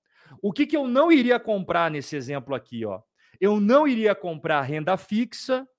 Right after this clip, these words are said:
porque é trinta por cento, tá trinta e dois. Eu não iria comprar fundos imobiliários, porque tá vinte e um, mas o alvo é vinte. Então, os, os dois estão acima do alvo.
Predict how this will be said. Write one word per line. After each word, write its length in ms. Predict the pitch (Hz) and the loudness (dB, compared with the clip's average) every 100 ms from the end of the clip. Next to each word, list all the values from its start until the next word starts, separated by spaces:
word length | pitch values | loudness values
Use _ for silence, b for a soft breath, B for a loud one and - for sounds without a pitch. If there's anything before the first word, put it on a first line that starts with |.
| _ _ _ | _ _ _
porque 280 | 185 180 185 | 0 2 4
é 260 | 165 135 113 | 4 4 0
trinta 400 | - 170 165 185 | -6 -8 -4 -4
por 200 | 214 202 | -2 -4
cento, 300 | 214 226 - | -2 -4 -4
tá 120 | 254 | -8
trinta 300 | 269 269 294 | -4 -4 -4
e 60 | |
dois. 480 | 269 226 190 - - _ _ _ _ _ | 0 2 0 -4 -16 _ _ _ _ _
Eu 140 | 202 | 0
não 200 | 220 269 | 2 0
iria 240 | 294 240 226 | 0 2 2
comprar 380 | 208 185 185 175 | 0 0 0 0
fundos 280 | 180 170 | -2 -6
imobiliários, 840 | 151 160 151 139 131 147 214 - _ _ _ | -4 -4 0 2 2 0 -4 -16 _ _ _
porque 220 | 196 208 | -6 -4
tá 180 | 220 214 | 0 2
vinte 380 | 170 220 277 - | 2 0 -4 0
e 60 | 220 | 2
um, 360 | 269 247 120 - - | 2 0 -4 -12 -2
mas 300 | 196 196 190 | 2 2 4
o 80 | |
alvo 520 | 180 202 247 202 120 - | 4 6 4 2 -2 -4
é 120 | 175 | -4
vinte. 640 | 147 170 214 202 - 101 - _ b b b | -4 -6 -4 -6 -10 -16 -20 _ b b b
Então, 280 | 185 185 247 | -8 0 0
os, 120 | - - | 0 -8
os 180 | 196 151 | -10 -2
dois 320 | 233 285 226 | 2 4 2
estão 260 | 185 220 | 0 0
acima 540 | 220 196 - 247 269 214 | 0 0 -4 -4 0 2
do 140 | 160 | 4
alvo. 440 | 143 123 110 98 | 4 2 0 -8